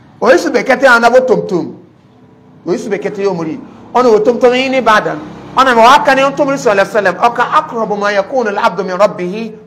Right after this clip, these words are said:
wa huwa sajid. Fa akthiru min ad du'a. O mo na hi so guru muri anu kere kere. Ona mo no si be kete abon. Because, eh, whereas, whereas the America, you have a total submission to his will, to his command, to his directives,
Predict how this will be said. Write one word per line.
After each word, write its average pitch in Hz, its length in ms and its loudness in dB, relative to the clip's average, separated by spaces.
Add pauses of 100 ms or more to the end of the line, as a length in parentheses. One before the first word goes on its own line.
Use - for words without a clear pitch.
wa 240 120 0
huwa 202 200 -4
sajid. 131 460 -8 (640)
Fa 196 160 -4 (100)
akthiru 220 540 -4
min 165 140 -6
ad 147 120 -10
du'a. 143 300 -10 (400)
O 214 80 2
mo 285 140 2
na 311 200 4
hi 285 200 2
so 269 160 -2
guru 220 220 0
muri 294 180 0
anu 226 200 2
kere 214 200 2
kere. 175 360 -4 (380)
Ona 196 140 -4
mo 185 100 -6
no 240 100 0
si 214 140 -8
be 175 100 -8
kete 175 200 -10
abon. 120 260 -8 (840)
Because, 220 400 2
eh, 214 100 2
whereas, 294 540 4
whereas 285 400 2
the 214 60 -2
America, 247 420 0
you 196 140 -2
have 262 480 -2
a 180 40 -6 (140)
total 240 300 -2
submission 160 720 -10 (680)
to 190 80 -2
his 175 260 -8
will, 185 240 -6
to 180 100 -6
his 165 200 -8
command, 170 520 -4 (300)
to 208 80 -6
his 190 140 -8
directives, - 720 -2